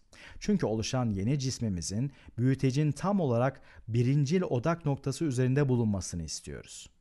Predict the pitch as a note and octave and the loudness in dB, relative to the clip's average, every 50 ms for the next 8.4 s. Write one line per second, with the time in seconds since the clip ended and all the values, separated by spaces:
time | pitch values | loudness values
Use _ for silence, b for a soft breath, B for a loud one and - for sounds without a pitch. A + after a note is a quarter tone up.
0 | _ _ _ _ _ _ _ _ _ _ - - B2+ A2 - - A#2 A2+ A#2 C3 | _ _ _ _ _ _ _ _ _ _ -8 -4 -2 0 0 0 2 2 2 4
1 | D3+ E3 - - D3 C3+ B2+ B2 B2+ B2+ C#3 C3 B2 A#2 A2 G2+ A2 - - B2 | 2 2 2 4 4 6 6 6 6 4 4 4 4 2 0 0 -2 0 0 2
2 | B2 A2+ - - D#2+ D2 E2 G#2 B2+ C3+ C#3+ C#3+ B2 A#2+ A#2 G#2+ A2+ A2 G2+ G2 | 2 2 0 -4 -6 -6 -4 -2 0 2 2 2 2 2 0 0 0 0 0 0
3 | F#2+ G#2 B2+ C#3 C3+ - - A#2 A#2 A2+ A#2+ B2+ C3 A2+ F2+ F2 F2 G2 G#2 - | 0 0 0 0 0 -2 -2 -2 0 2 2 2 2 0 0 -2 -4 -6 -6 -6
4 | - F#2+ F2+ F#2 F2 E2 D#2+ D2+ C#2 C#2 - - - - - G#1+ - - - C#3 | -6 -6 -6 -4 -6 -6 -8 -8 -10 -12 -14 -14 -14 -14 -16 -16 -12 -6 -2 0
5 | C3+ A#2+ - B2 B2 A#2 G#2 F#2+ E2+ - - C3 D3 F3 E3 B B B B B | 0 2 2 0 0 0 -2 -2 -4 -2 -2 0 0 0 -2 B B B B B
6 | - - A2 G#2+ G#2+ A2 A2+ A2+ C#3+ C#3 - B2+ A#2 A2 C#3 C3+ - - C3+ B2 | -4 -2 0 0 0 0 2 2 0 0 0 0 0 2 0 0 0 0 -2 -2
7 | - - A#2+ - - C#3+ E3 E3+ D#3+ C#3 B2+ D3 C#3+ C#3 C#3+ C#3+ D3+ D3+ B2 A2+ | 0 -2 -4 -2 0 0 0 0 0 2 4 4 4 6 6 6 6 6 4 2
8 | G2+ E2 D2 C#2+ C2+ A#1 - - | 0 -4 -6 -8 -10 -12 -14 -18